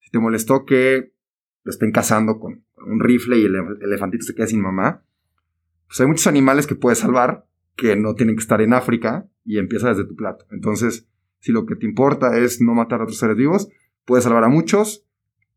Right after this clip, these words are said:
ahorita mismo en, en tu desayuno, en tu comida o en tu cena. Lo voy a dejar ahí. A lo mejor no podemos salvar elefantes, pero podemos salvar muchos animales más. Ahí lo voy a dejar.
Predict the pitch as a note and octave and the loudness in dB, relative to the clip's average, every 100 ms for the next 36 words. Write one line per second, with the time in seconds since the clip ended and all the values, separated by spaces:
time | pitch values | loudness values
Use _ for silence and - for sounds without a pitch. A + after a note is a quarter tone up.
0 | - G2 G#2 A#2+ A#2+ C3 D3+ D3 G#2+ F#2 | -10 -6 -2 2 2 0 -4 -6 -8 -10
1 | D#2+ F2+ G2 F#2+ G2 A2 B2+ B2 - A#2 | -10 -12 -8 -8 -6 -4 -6 -8 -6 -4
2 | A#2 G2 G2 - A2+ F2+ - G#2 A2 C#3+ | -2 -6 -8 -2 -2 -2 -6 -4 0 2
3 | C#3 - B2 A#2+ - - _ _ G2+ A2 | 2 0 2 2 0 -4 _ _ -6 0
4 | D3+ D3+ D#3 D3 C3+ C#3+ C3 C#3+ C#3+ D#3 | 0 2 0 2 4 4 4 2 0 0
5 | F#3 - _ - A2 A#2 B2+ A#2+ A2 A#2 | -4 -6 _ -6 -2 2 2 0 0 0
6 | C3+ E3 D3 A#2+ G#2+ G#2 G2+ F#2+ - - | 0 -2 0 2 2 0 -2 -6 -10 -20
7 | _ _ G#2+ A#2+ B2 G2+ - | _ _ -4 0 2 0 -4